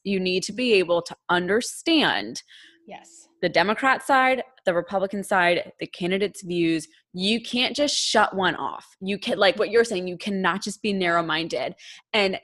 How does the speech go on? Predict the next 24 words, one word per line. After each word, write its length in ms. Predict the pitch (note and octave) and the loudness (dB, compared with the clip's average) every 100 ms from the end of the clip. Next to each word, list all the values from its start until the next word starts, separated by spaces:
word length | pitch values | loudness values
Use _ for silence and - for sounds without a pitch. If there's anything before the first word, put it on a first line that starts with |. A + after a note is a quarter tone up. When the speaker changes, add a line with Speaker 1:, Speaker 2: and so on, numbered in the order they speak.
| - | -10
Speaker 1:
that 420 | F#3+ F#3+ F#3+ G#3 | -4 4 6 4
has 260 | - C4+ B3+ | 2 -2 -2
stuck 400 | - - G#3+ G3 - | -4 -4 -2 -2 0
with 200 | G3 - | -2 -2
me 180 | F3 D#3+ | -6 -4
so 380 | - - G3 | -4 2 2
mu-, 100 | A3 | 2
not 260 | G3+ G#3 A#3+ | 2 4 6
even 240 | D4+ D4 | 4 4
just 200 | C4 B3+ | 2 0
in 100 | A#3 | 0
politics, 420 | G#3 G#3 G3 G3+ - | -2 0 0 -2 -4
but 120 | F3+ | -2
in 140 | F3 - | -2 -2
everything 640 | E3+ F3 F3 D#3+ D3+ B2+ C#3+ | -4 -2 -2 -4 -8 -10 -6
of, 140 | D#3+ F3+ | -6 -6
Speaker 2:
Mm-hmm. 340 | A#3 A3 F#3+ G3+ | -8 -8 -8 4
Speaker 1:
I 180 | G3 A#3+ | 6 6
need 160 | B3+ C4+ | 2 -2
to 60 | |
be 180 | C4 A3+ | -2 2
able 160 | G#3 G#3 | 2 2
to 80 | F#3 | -2
see 520 | - F#3+ F3+ D#3+ | -2 -4 -2 -2